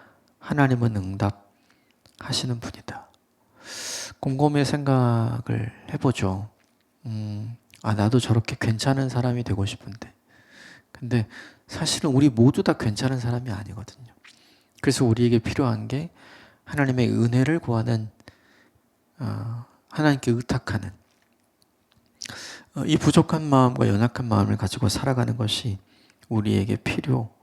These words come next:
거죠. 그런데 오늘 남을 판단하는 이 도덕주의적이고 윤리적인 이 사람들은 그렇지가 않은 거죠.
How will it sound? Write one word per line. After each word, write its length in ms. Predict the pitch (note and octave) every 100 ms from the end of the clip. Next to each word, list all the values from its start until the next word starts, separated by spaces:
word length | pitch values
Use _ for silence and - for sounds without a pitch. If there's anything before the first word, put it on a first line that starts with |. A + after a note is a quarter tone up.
| - _ _ _ _ - F2+ F2
거죠. 500 | A#2 - G#2 A2+ - _ _ _ _
그런데 540 | - B2 A2+ B2 D3+ D3 - - - - -
오늘 300 | C3 B2+ A#2
남을 300 | G2 A#2 C3
판단하는 840 | - D#3 C#3+ C3+ B2+ A#2+ A2+ A2 - - _ _ _ -
이 420 | A2+ A2 A2 A#2 -
도덕주의적이고 1040 | A#2 A#2 - - G#2+ G#2 - A2 A2 G#2+
윤리적인 480 | G2+ A2 G#2 G#2+ G2+
이 100 | G2
사람들은 520 | - A2 G#2+ A2 -
그렇지가 440 | - G2+ - G#2+
않은 200 | - B2+
거죠. 260 | - -